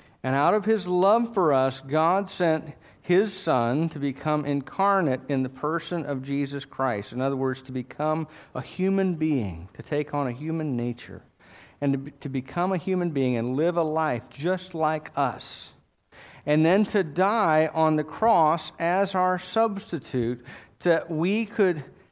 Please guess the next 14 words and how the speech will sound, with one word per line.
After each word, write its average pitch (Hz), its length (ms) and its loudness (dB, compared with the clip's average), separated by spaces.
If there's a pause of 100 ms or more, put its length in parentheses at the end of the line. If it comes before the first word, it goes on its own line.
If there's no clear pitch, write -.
(140)
have 180 260 0
our 202 420 0
sin 180 580 2
put 196 280 0
on 170 320 0
Jesus, 170 880 -4 (760)
and 175 220 2
in 196 220 4
exchange, 180 1000 2 (200)
get 180 280 0
God's 190 460 0
righteousness. 190 960 -4 (1600)
That 151 280 0
God's 202 600 2